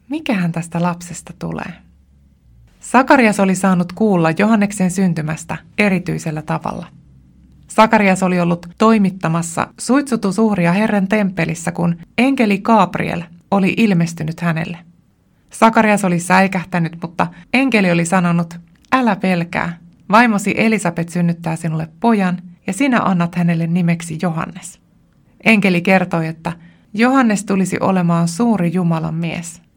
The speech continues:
Hän olisi täynnä pyhää henkeä. Enkeli Gabriel kertoi, että Johannes tulee kääntämään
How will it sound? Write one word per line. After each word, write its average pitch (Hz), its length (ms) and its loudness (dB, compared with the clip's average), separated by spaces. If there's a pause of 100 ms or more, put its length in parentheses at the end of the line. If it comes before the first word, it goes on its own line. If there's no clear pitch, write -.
(420)
Hän 208 140 2
olisi 208 280 0
täynnä 202 380 2 (180)
pyhää 202 340 2
henkeä. 175 540 -2 (880)
Enkeli 226 360 4
Gabriel 202 480 2
kertoi, 190 480 -2
että 170 280 -6 (320)
Johannes 226 440 2
tulee 185 260 0
kääntämään 175 680 0